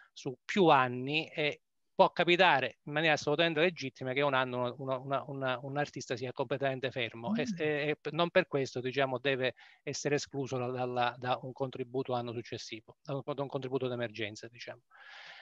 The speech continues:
Speaker 1: Si è tenuto poi conto, ci chiedono, del, ehm, dell'indotto, cioè di tutti quelli che sono i sarti, gli affittacostumi, i lavoratori delle luci, i fotografi di scena, su que-, per, per,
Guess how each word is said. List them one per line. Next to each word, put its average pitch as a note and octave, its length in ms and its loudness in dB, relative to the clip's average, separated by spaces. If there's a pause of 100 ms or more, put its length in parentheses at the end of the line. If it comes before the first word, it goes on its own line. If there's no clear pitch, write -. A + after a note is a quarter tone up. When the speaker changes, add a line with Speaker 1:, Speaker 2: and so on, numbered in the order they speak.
(260)
Speaker 1:
Si - 140 2
è E3+ 60 4
tenuto G3+ 280 8
poi E3 180 8
conto, D3+ 680 4 (120)
ci C#3+ 160 -6
chiedono, C3 500 2
del, B2 640 -2
ehm, A#2 1120 -8
dell'indotto, D3 920 2
cioè C#3 160 -4
di C3 100 -10
tutti E3+ 300 -6
quelli D3+ 400 2
che D3+ 200 2
sono C3+ 380 0
i C3 80 -4
sarti, C3+ 480 2
gli B2+ 80 -6
affittacostumi, C3+ 760 0
i B2+ 40 -6
lavoratori C3 380 -2
delle C3+ 180 -2
luci, B2+ 280 -2
i B2 40 -4
fotografi C3 400 -2
di B2+ 120 -2
scena, C3 300 0
su - 160 -12
que-, C3 160 -10
per, - 240 -6
per, - 180 -2